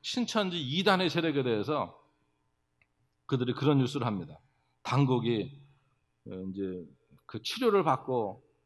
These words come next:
치료를 받은 신천지인들이 혈장 공여를 막하니 해서 "감사하다." 고마운 일이죠. 그런데 그, 그래야 그 혈장, 피에서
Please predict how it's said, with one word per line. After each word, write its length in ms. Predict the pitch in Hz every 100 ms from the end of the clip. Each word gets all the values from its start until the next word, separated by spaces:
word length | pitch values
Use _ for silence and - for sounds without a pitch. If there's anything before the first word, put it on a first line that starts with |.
| _ _
치료를 380 | - 208 196 165
받은 400 | 135 120 117 110
신천지인들이 960 | - 220 214 185 151 123 107 104 101 135
혈장 520 | 240 226 - 196 151
공여를 320 | 151 139 131
막하니 380 | 127 - 185 156
해서 400 | 120 131 123 - - - -
"감사하다." 1040 | 139 143 139 123 117 107 90 82 85 - _ _ _ _ - 139 -
고마운 380 | 175 196 185
일이죠. 500 | 135 120 143 113 - - _ _ _ _
그런데 320 | - 208 180
그, 60 | 180 - _ _ -
그래야 360 | 151 160 175
그 320 | 147 139 139 -
혈장, 480 | - 233 - 135 123
피에서 840 | - 262 196 147 151 127 - -